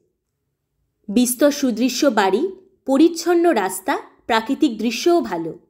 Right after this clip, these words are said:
ভৈরববাবুর অট্টালিকা ভৈরব কুটির আর তার প্রকাণ্ড বাগান দেখে ছেলেরা আনন্দে উৎফুল্ল হল এবং ঘুরে ঘুরে চারদিক দেখতে লাগল। বাগানে অনেক রকম ফলের গাছ,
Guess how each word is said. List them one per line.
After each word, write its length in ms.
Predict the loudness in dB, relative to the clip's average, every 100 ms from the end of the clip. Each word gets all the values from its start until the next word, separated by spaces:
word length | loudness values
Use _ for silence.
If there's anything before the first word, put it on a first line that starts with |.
| _ _ _ _ _ _ _ _ _ _ -8
ভৈরববাবুর 680 | 2 4 6 6 4 6 4
অট্টালিকা 680 | 4 0 0 2 2 2
ভৈরব 420 | 0 0 0 0 -2 2
কুটির 560 | 2 2 -4 -6 -12 _ -4
আর 140 | -4 -2
তার 120 | -4 0
প্রকাণ্ড 540 | 0 2 2 4 4
বাগান 380 | 4 4 2 0
দেখে 600 | 0 0 0 0 -2 -16 -16
ছেলেরা 580 | -4 -2 0 2 2
আনন্দে 360 | 2 0 4 4 4
উৎফুল্ল 500 | -2 -2 0 0 0
হল 400 | -2 -6 -8 -14 _ _ _ _ -4
এবং 300 | 2 2 2
ঘুরে 240 | 2 2
ঘুরে 240 | 2 0
চারদিক 500 | 0 0 0 -2 -4
দেখতে 320 | 2 2 4 0
লাগল। 420 | 2 -2 -10 -12 _ _ _ _ _ _ _ _ _ _ 0
বাগানে 640 | 4 4 6 4 4 0
অনেক 400 | -2 2 2 4
রকম 280 | 2 0 -2
ফলের 420 | 2 4 4 2
গাছ, 440 | -6 -10 -12 -14